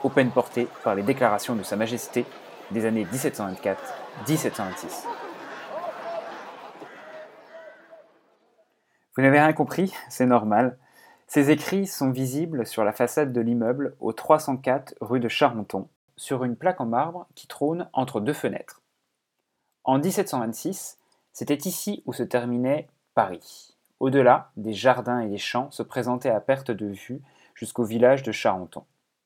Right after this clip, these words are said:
Le nom de certaines rues aux alentours témoigne de ce passé champêtre. Allée des Vergers,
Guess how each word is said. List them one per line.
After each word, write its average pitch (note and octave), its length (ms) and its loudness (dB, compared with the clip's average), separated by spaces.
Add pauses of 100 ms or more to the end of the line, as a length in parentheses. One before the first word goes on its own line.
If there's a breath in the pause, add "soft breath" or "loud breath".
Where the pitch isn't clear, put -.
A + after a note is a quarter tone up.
(640)
Le A#2 100 0
nom E3 140 2
de C#3+ 120 2
certaines B2+ 380 0
rues B2+ 200 0
aux A2 160 0
alentours G#2+ 480 -2
témoigne B2 540 0
de A2 80 -4
ce - 120 -10
passé A2 300 -2
champêtre. G2 600 -6 (260)
Allée B2+ 220 4
des A2+ 100 2
Vergers, B2 560 -2